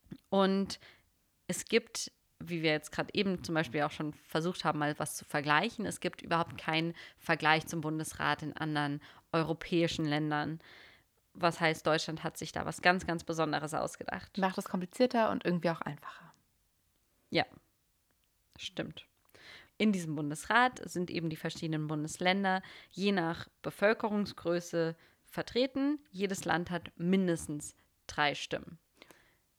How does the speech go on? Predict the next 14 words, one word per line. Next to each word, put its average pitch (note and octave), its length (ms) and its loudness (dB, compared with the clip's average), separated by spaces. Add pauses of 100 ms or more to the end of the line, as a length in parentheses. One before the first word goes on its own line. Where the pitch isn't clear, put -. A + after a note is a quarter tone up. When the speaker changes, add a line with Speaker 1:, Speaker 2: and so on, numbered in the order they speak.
(1000)
Speaker 2:
Damit G3+ 280 6
ist G#3 140 -2
jetzt F3+ 200 0
klar, G#3+ 480 6
wir G3 180 4
wählen G3 320 6
weder A#3+ 240 8
den - 320 -2
Präsidenten F#3+ 840 0 (200)
oder F#3+ 160 2
Präsidentin F3+ 800 2
neu A#3+ 420 6
dieses C4 280 -2
Jahr. B3 220 6